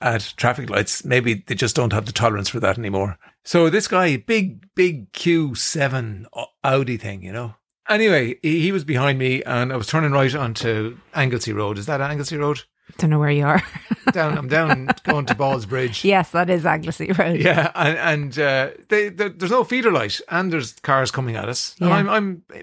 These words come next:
Speaker 1: positioned, I'm waiting for the feeder light or for the cars,
Speaker 2: Yes.
Speaker 1: you know,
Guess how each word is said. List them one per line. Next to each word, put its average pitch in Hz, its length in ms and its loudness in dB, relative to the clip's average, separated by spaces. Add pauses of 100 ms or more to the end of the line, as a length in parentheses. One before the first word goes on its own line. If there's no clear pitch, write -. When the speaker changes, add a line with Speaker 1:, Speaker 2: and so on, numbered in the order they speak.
Speaker 1:
positioned, 185 400 -2
I'm 147 80 0
waiting 190 240 2
for 165 120 -6
the 147 80 -4
feeder 170 240 2
light 139 280 0
or 160 320 4
for 143 240 0
the 127 80 -2
cars, 131 520 2
Speaker 2:
Yes. 233 500 0
Speaker 1:
you 190 80 2
know, 147 120 4